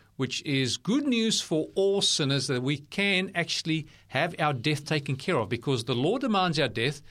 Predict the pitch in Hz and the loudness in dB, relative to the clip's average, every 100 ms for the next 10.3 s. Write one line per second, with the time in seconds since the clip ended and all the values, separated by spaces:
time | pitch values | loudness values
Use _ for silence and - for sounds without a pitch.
0 | - - - 123 123 160 190 196 175 131 | -20 -20 -6 -2 2 4 4 4 2 2
1 | 139 143 135 - 202 196 214 139 147 147 | 2 2 2 2 0 0 -2 0 -2 -2
2 | 170 147 - - 123 247 - - - - | -4 0 2 2 0 -2 -6 -20 -20 -6
3 | - 131 165 175 139 131 143 143 143 247 | 0 0 2 2 2 2 2 2 0 -4
4 | 131 131 139 143 - 175 180 180 165 170 | -2 0 2 2 2 2 2 0 -2 -2
5 | 147 131 113 117 123 147 143 196 - - | -2 -2 -2 -2 2 2 2 0 -6 -2
6 | 131 123 135 123 - - 190 143 - - | 0 2 2 2 0 2 2 2 -2 -14
7 | _ - 120 170 208 196 160 151 151 - | _ -2 2 2 2 2 2 2 0 0
8 | 143 127 120 120 127 120 113 117 110 139 | 0 2 2 0 0 -2 0 -2 -2 -2
9 | 139 131 123 - 127 113 143 101 - - | 0 0 0 0 0 0 0 -2 -4 -4
10 | - 139 113 | -2 -2 -4